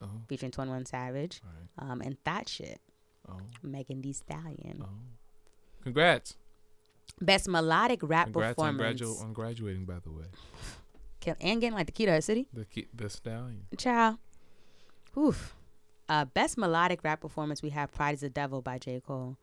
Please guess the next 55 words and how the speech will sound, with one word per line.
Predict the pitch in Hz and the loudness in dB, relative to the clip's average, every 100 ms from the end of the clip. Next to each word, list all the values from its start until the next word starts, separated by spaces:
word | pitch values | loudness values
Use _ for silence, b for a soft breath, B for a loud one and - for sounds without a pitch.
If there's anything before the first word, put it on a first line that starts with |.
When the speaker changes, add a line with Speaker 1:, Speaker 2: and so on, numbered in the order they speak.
| _ - | _ -10
Speaker 1:
Mm. | 107 101 | -8 -4
Speaker 2:
Need | 151 175 165 | 0 2 2
to | 160 | -2
Know | 151 147 156 | 0 2 2
by | 139 131 | 2 0
Doja | 135 127 131 | -2 -2 -4
Cat. | 131 123 - _ 110 | -6 -6 -8 _ -12
Speaker 1:
Mm. | 101 101 95 90 | -10 -8 -8 -2
Speaker 2:
Industry | 160 170 - 165 | 0 0 0 -2
Baby | 139 151 151 | 0 2 2
by | 139 | 2
Lil | 139 143 | 2 0
Nas | 139 135 - | -2 -6 -6
X | 139 135 - | -6 -6 -10
featuring | - 190 170 | -10 -4 -4
Jack | 151 139 - | -2 -4 -4
Harlow. | 143 131 b b - | -4 -4 b b 2
Lil | 226 480 539 440 | 4 6 8 8
Nas | - | 8
X | 262 277 - - - - | 6 6 0 -10 -12 2
is, | 208 175 - | 2 2 4
has | 220 202 | 10 10
so | - 226 277 | 10 6 8
many | 330 311 | 8 8
nominations. | 277 269 247 247 269 302 320 339 90 | 8 6 8 6 6 6 6 4 0
Speaker 1:
Right. | 202 226 - 214 | -8 -8 -6 0
Speaker 2:
It | 233 | 6
is | 240 | 6
insane. | 202 202 - 220 240 143 127 | 6 2 0 2 2 2 0
Speaker 1:
Right. | 98 98 117 117 b - | -8 -10 -10 -14 b -6
Speaker 2:
The | 165 | 0
album's | 208 185 | 2 4
not | 156 | 4
even | 139 127 | 2 -2
bad. | 131 123 | -2 -2
I | 127 | -2
heard | 135 127 | 0 -2
it. | 123 - | -2 -8
It's | 151 151 | -6 -2
not | 143 139 | 0 0
even | 127 | -2
bad. | 127 117 | -4 -2
Speaker 1:
No, | 107 117 | -2 2
Speaker 2:
He | 175 | 4
Speaker 1:
it's | 175 | 6
Speaker 2:
has | 170 | 6
Speaker 1:
not. | 156 | 4
Speaker 2:
so | 180 160 156 | 6 8 10
many | 151 151 | 8 6
Speaker 1:
It's | |
Speaker 2:
nominations. | 151 131 135 131 120 127 120 | 4 4 2 -2 -4 -4 -6
Speaker 1:
not. | 117 | -6
Speaker 2:
Like, | 123 123 | -6 -8
it's | 131 - | -10 -8
crazy. | - 131 127 120 | -4 -4 -4 -8